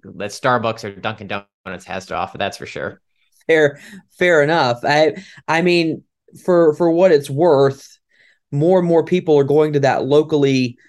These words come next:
Speaker 2: uh, you know, those local roasters are, are
Speaker 1: Mm-hmm.
Speaker 2: trying their best to get as close as they can to the best quality product they can.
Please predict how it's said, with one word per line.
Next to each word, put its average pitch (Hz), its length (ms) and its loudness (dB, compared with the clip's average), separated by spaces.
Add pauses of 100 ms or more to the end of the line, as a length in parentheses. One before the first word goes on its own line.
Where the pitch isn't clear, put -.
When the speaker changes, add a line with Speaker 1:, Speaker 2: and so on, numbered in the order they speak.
(240)
Speaker 2:
uh, 110 260 -6
you 131 120 -6
know, 110 200 -6
those 131 200 -2
local 147 360 2
roasters 139 720 2
are, 120 360 -2 (120)
are 110 200 0
Speaker 1:
Mm-hmm. 120 240 -8
Speaker 2:
trying 156 240 0
their 135 160 2
best 143 320 2
to 147 80 -4
get 135 120 0
as 127 120 -4
close 143 300 0
as 131 100 -6
they 127 160 0
can 131 400 -4
to 131 140 -6
the 120 100 -4
best 139 340 0
quality 123 380 -2
product 113 400 -6
they 107 100 -6
can. 104 420 -10